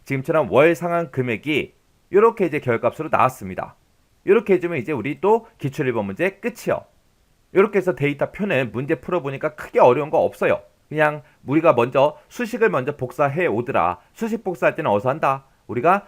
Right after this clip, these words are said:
수식 입력줄에서 수식을 먼저 블럭을 먼저 설정하고 거기서 이제 우리가 복사를 한 다음에 키보드에서 이에스씨 키, 이에스씨 키를 꼭 눌러줘야 된다. 그거 잊어버리면 안 되고요. 그리고 행 입력 셀에, 열 입력 셀에 우리가 뭘 찍어야 되는지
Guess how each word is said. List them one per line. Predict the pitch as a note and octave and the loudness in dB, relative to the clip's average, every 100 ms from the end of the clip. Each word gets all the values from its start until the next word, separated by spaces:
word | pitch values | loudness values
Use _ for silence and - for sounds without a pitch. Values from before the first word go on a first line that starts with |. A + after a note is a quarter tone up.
| _ | _
수식 | - B3 A3 | -6 -6 -4
입력줄에서 | G#3 E3 - A#2+ B2 G2+ - _ | -6 -6 -4 -4 -2 -2 -4 _
수식을 | G#3 F#3+ F#3 E3 | -8 -4 -2 -2
먼저 | B2+ C3 - | -2 -4 -8
블럭을 | - C#3 D3 D3+ A#2 | -4 2 2 2 -2
먼저 | A2+ B2 | -2 -4
설정하고 | D#3 C#3+ B2+ D#3 G3 D3 F3+ - _ | -6 -6 -4 -4 0 0 0 -2 _
거기서 | - A#2+ B2 C3 | 2 2 2 -2
이제 | C3 | -2
우리가 | A2+ C3 C3+ | -2 -2 -6
복사를 | A2 - C3 | -6 -4 -2
한 | D3+ C#3+ | -2 -2
다음에 | A2 G2+ G2 D#3+ F#2 - _ _ | -2 0 0 0 0 -6 _ _
키보드에서 | - A3 B3 F#3+ F3+ C3 C#3 - _ _ _ | -8 -6 0 2 4 4 2 0 _ _ _
이에스씨 | A#2+ E3+ A3 F#3+ - - | -6 -2 -2 -4 -10 -12
키, | G2+ - | -12 -10
이에스씨 | - C#3+ E3 D3+ C3+ | -4 0 0 -2 -12
키를 | - F3 A3 - | -4 0 0 0
꼭 | C4 - | -4 -4
눌러줘야 | C3 C#3+ E3 C3+ B2 | -4 0 0 2 0
된다. | B2 A#2 E2+ - | 0 0 -2 -4
그거 | - F3 D#3+ | -2 2 2
잊어버리면 | B2+ A#2+ B2 B2 | 2 -2 -2 -4
안 | F2+ | -4
되고요. | G2+ D#3+ C#3 F#3 - _ | -4 2 4 4 -2 _
그리고 | D3 D3+ D3+ | -6 -2 -2
행 | E3 A#3 | -2 -2
입력 | F#3 C#3+ B2 | -2 -4 -4
셀에, | C#3 F2+ - | -2 -4 2
열 | C3 D3 | 2 2
입력 | C#3+ | -2
셀에 | B2+ F3 D3 D3+ - | -4 0 0 0 -6
우리가 | G#2 C3 C#3+ | -4 2 2
뭘 | - C#3 D3 | 4 2 2
찍어야 | F#3 D#3 | -2 0
되는지 | A#2 B2 C#3+ A2+ E2+ | 0 -4 -4 -4 -4